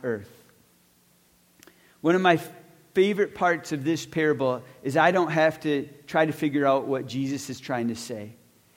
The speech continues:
Because Luke tells us, right at the beginning of this parable, Luke tells us in verse one, he says this, "Jesus told his disciples a parable." Why?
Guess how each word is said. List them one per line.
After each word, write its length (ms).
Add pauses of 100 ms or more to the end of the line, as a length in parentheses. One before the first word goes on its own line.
(180)
Because 380
Luke 320
tells 320
us, 300
right 160
at 100
the 60
beginning 460
of 100
this 180
parable, 420
Luke 240
tells 300
us 300 (260)
in 160
verse 320
one, 380
he 140
says 360
this, 340 (440)
"Jesus 440
told 280
his 120
disciples 640
a 60
parable." 600
Why? 540